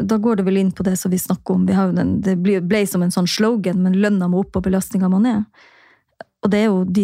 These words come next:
to hovedtingene, hvis du tenker utenfor sånn formålsparagrafen vår, så de to hov-, hovedtingene vi jobber med, det er jo lønna og hvordan du reduserer belastning. Fordi at du skal kunne klare å stå i en jobb, eh,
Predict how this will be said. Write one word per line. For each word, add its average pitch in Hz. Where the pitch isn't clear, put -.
to 190
hovedtingene, 190
hvis 185
du -
tenker 190
utenfor -
sånn -
formålsparagrafen 185
vår, 185
så -
de 185
to 190
hov-, -
hovedtingene 190
vi 190
jobber 185
med, 247
det 196
er 202
jo 185
lønna 190
og 185
hvordan 185
du 185
reduserer 196
belastning. 220
Fordi 208
at 180
du 185
skal 196
kunne 180
klare 180
å 180
stå 220
i 196
en 185
jobb, 185
eh, 185